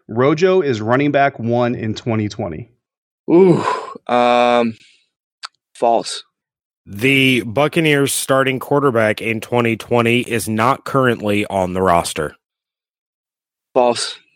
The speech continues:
Speaker 1: O J Howard will be a Buccaneer in twenty twenty.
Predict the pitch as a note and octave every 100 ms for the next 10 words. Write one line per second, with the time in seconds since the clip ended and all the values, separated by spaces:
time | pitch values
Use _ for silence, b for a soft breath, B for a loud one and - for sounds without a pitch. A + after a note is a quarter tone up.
0 | _ _ - C3+ C#3+ D3+ D3+ B2+ C#3+ C#3+
1 | B2 A2 A2 G#2 G#2+ G2+ B2 A#2+ A2+ A2+
2 | G#2 F#2 A2 G2+ G#2+ G#2+ A2